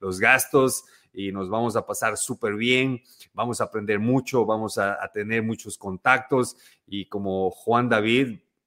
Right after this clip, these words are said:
va y no pierde el tiempo, que crea sus contactos y ahora está invirtiendo en otro estado.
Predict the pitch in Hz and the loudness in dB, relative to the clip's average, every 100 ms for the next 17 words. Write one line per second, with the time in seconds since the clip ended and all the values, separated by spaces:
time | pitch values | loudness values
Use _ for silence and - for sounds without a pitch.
0 | - 92 104 117 123 110 104 95 110 110 | -14 -4 0 2 2 2 -2 -4 0 2
1 | 110 90 110 110 107 98 87 - 92 92 | 2 0 -2 -2 -2 -4 -4 -6 -10 -6
2 | 104 110 - 101 101 92 113 117 135 113 | -2 -2 -2 -8 -6 -2 -4 -2 -2 -2
3 | 101 95 104 98 - 104 92 90 113 107 | -2 0 0 0 -2 -4 -4 -6 -6 -6
4 | 101 95 - - 95 98 101 95 - 104 | -6 -8 -10 -12 -6 -4 -4 -4 -2 -2
5 | 92 87 80 | 0 -4 -10